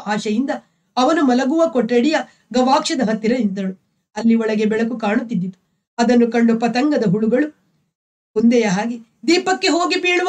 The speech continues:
ಆಶೆಯಿಂದ ಒಳಗೆ ಹೋಗಲು ಪ್ರಯತ್ನ ಮಾಡುತ್ತಿದ್ದವು. ಆದರೆ ಗವಾಕ್ಷದ ಬಾಗಿಲುಗಳಿಗೆ ಕನ್ನಡಿಯನ್ನು ಹಾಕಿದ್ದುದರಿಂದ ಆಶಾಭಗ್ನವಾಗಿ ಅಲ್ಲೇ ಹಾರಾಡುತ್ತಿದ್ದವು. ಕುಂದೆಯು ಮನಸ್ಸಿನಲ್ಲಿ ಅವಳಿಗೋಸ್ಕರ, ಅವುಗಳಿಗೋಸ್ಕರ ಪಶ್ಚಾತ್ತಾಪ ಪಟ್ಟಳು. ಮರ,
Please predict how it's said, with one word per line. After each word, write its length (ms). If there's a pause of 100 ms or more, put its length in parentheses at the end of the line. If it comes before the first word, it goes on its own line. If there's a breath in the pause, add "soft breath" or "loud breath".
(120)
ಆಶೆಯಿಂದ 500
ಒಳಗೆ 240
ಹೋಗಲು 300
ಪ್ರಯತ್ನ 380
ಮಾಡುತ್ತಿದ್ದವು. 520 (500)
ಆದರೆ 560
ಗವಾಕ್ಷದ 520
ಬಾಗಿಲುಗಳಿಗೆ 640
ಕನ್ನಡಿಯನ್ನು 560
ಹಾಕಿದ್ದುದರಿಂದ 760 (420 soft breath)
ಆಶಾಭಗ್ನವಾಗಿ 840
ಅಲ್ಲೇ 300
ಹಾರಾಡುತ್ತಿದ್ದವು. 720 (500)
ಕುಂದೆಯು 440
ಮನಸ್ಸಿನಲ್ಲಿ 460
ಅವಳಿಗೋಸ್ಕರ, 640 (120)
ಅವುಗಳಿಗೋಸ್ಕರ 760
ಪಶ್ಚಾತ್ತಾಪ 640
ಪಟ್ಟಳು. 440 (440)
ಮರ, 240